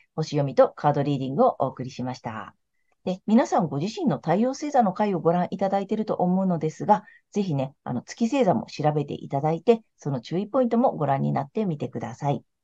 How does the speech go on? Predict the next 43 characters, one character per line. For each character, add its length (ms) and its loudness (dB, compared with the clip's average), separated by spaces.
ま 100 -2
た、 240 2
月 200 -2
の 180 2
ま 140 4
や 140 6
か 140 -4
し 80 -12
か 140 0
ら 120 4
抜 140 0
け 100 -4
る 140 -4
た 100 4
め 120 6
に 200 -2
反 240 0
対 200 4
星 200 -4
座 140 2
も、 260 0
え 160 -2
ー、 60 -6
参 240 2
考 160 -4
に 180 -2
な 100 -2
さ 120 -6
っ 100 -10
て 160 -2
み 160 -2
て 140 -6
く 100 -10
だ 180 -6
さ 280 -2
い。 120 -6
と 60 -2
い 40 0
う 20 0
こ 100 -2
と 100 0
で、 200 4
え 60 0